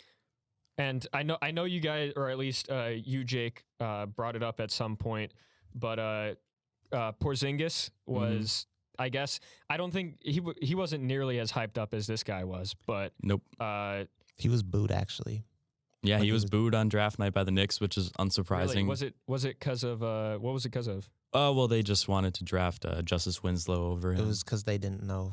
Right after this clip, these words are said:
Speaker 3: who he was, so they were just like,
Speaker 2: Yeah, he was just a foreign
Speaker 1: Oh.
Speaker 2: prospect.
Speaker 1: <laughs>
Speaker 2: But even with Porzingis, like, the game is, I guess, on the surface level similar, just because they're seven-footers that can shoot a three ball. But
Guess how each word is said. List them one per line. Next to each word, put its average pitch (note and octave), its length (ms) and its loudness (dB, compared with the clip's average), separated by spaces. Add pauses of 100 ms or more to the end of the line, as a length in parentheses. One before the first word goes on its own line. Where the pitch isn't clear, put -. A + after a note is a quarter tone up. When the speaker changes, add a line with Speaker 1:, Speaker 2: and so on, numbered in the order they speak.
Speaker 3:
who F#2+ 160 0
he F#2 100 0
was, F#2 320 -4
so F#2+ 140 -2
they F2+ 120 -4
were G2+ 80 -4
just G#2 260 -6
like, - 100 -6
Speaker 2:
Yeah, F2+ 280 -2
he A2 100 4
was G#2 120 4
just G2+ 160 0
a F#2 40 -4
foreign F#2 320 0
Speaker 1:
Oh. - 20 0
Speaker 2:
prospect. F#2 500 0 (120)
Speaker 1:
<laughs> - 120 -4
Speaker 2:
But C#3+ 160 4 (400)
even E3 200 4
with G3 180 2
Porzingis, A2 640 4
like, F#2+ 240 4 (640)
the B2 80 4
game C#3+ 480 4 (260)
is, A#2 400 4 (160)
I G#2+ 80 6
guess, A2 400 4
on A2 120 4
the G#2+ 60 6
surface A2 440 2
level A2 240 4
similar, A2+ 440 2
just F#2+ 200 0
because G2+ 280 0
they're F#2+ 120 2
seven-footers F#2+ 640 2
that F#2 140 0
can F#2 80 -4
shoot F#2+ 220 -4
a F2+ 40 0
three F#2+ 180 0
ball. A2+ 200 4
But G2+ 200 2